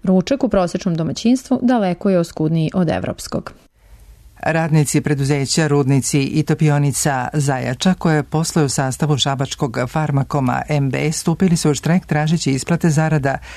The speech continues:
Speaker 2: za prethodna četiri meseca i uplatu doprinosa za zdravstveno i socijalno osiguranje. Rukovodstvo najavljuje dalje pregovore o rešavanju problema. Radnici od danas provode minimum procesa rada. Rudnici i topionica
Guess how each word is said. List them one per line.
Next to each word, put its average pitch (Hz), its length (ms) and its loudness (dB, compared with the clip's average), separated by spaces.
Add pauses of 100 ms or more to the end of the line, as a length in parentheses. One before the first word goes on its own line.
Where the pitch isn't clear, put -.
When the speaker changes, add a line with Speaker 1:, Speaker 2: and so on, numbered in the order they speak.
(160)
Speaker 2:
za 151 220 0
prethodna 151 440 2
četiri 160 340 0
meseca 147 600 2
i 156 160 2
uplatu 151 340 2
doprinosa 143 760 0
za 147 200 0
zdravstveno 143 480 0
i 139 40 2
socijalno 135 440 0
osiguranje. 131 680 -2 (580)
Rukovodstvo 170 600 0
najavljuje 156 500 2
dalje 131 260 0
pregovore 165 440 2
o 165 60 4
rešavanju 160 480 2
problema. 156 460 2
Radnici 151 440 0
od 139 60 0
danas 143 280 0
provode 143 380 0
minimum 143 420 2
procesa 143 500 -2
rada. 127 400 -4 (320)
Rudnici 156 500 2
i 139 40 0
topionica 139 680 0